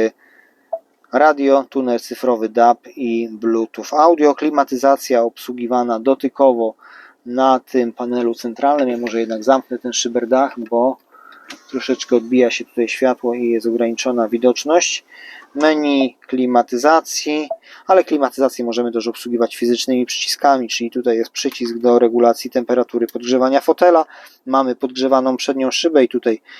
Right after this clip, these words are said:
dwustrefowa klima, więc ustawiamy sobie temperaturę i tak naprawdę wciskamy przycisk auto i wszystko odbywa się samoczynnie. Jest też telefon, są też ustawienia i aplikacje. Ustawienia dźwięku.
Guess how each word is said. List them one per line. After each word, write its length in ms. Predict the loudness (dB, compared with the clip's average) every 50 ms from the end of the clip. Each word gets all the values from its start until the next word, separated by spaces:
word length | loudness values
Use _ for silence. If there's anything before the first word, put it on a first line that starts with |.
| -20 -20 -20 _ -10
dwustrefowa 640 | -4 -2 -2 -2 -2 -2 -4 -2 -2 0 0 0 0
klima, 360 | 0 0 -2 0 0 -2 -4
więc 180 | -4 -8 -12 -12
ustawiamy 420 | -8 -4 -2 0 0 0 -2 -2
sobie 200 | -4 -4 -4 -4
temperaturę 720 | -4 -4 -6 -2 0 2 2 2 2 2 4 4 6 4 4
i 40 |
tak 140 | 2 0 -4
naprawdę 420 | -6 -4 -2 0 0 2 0 -2 -6
wciskamy 500 | -6 -8 -12 -8 -4 -4 -2 -2 -4 -8
przycisk 460 | -10 -12 -12 -8 -8 -8 -8 -8 -6 0
auto 420 | 2 2 2 2 2 2 2 2
i 260 | 2 0 -2 -2 -2 _ _ _ _ -20 -20 -20 _ _ _
wszystko 840 | -6 -2 0 2 2 2 0 -2 -10 _ 0 2 2 2 2 0 2
odbywa 640 | 0 2 2 0 0 0 0 0 0 0 -2 -2
się 380 | -4 -4 -4 -2 -2 -2 -2 -4 -6 _ _ _
samoczynnie. 720 | -8 -4 -2 0 0 0 -2 0 0 -2 -2 -2 -4 -10 -16 -20 -20 -20 -18 -18 -18 -14 -2 4
Jest 220 | 4 4 4 4
też 200 | 0 0 0 0
telefon, 640 | 2 4 6 6 6 6 4 4 2 0 0 -2 -6 -12 _ _ _ _ _ -16
są 360 | -6 -2 0 0 0 0 -2
też 460 | -2 -2 -2 -2 -2 -4 -6 -8 -10 -14 -6 -2
ustawienia 840 | 0 0 0 2 0 0 2 2 2 2 2 2 2 2 2 2 0
i 240 | 0 0 0 2
aplikacje. 760 | 0 0 -2 -2 -6 -4 0 2 2 2 2 0 -4 -8 -6
Ustawienia 580 | -6 -6 -6 -4 -4 -2 -2 -2 0 0 -2 -2
dźwięku. 680 | -2 -2 -2 -2 0 -2 -4 -2 2 4 4 4 4